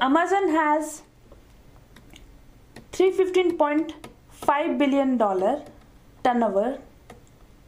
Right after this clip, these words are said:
right? And whereas Apple has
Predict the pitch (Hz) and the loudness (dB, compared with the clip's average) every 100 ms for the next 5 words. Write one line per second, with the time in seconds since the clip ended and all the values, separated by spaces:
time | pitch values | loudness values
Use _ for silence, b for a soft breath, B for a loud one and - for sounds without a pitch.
0 | - - - - - - - - - - | -20 -20 -20 -20 -20 -20 -20 -20 -20 -20
1 | - - - 240 254 415 - B B B | -20 -20 -6 -2 0 -2 -6 B B B
2 | B - 247 302 381 370 359 - - - | B -4 0 2 2 0 -2 -8 -12 -20
3 | B B B 262 - 359 330 311 311 330 | B B B -2 0 0 2 2 2 0
4 | 320 - | -6 -16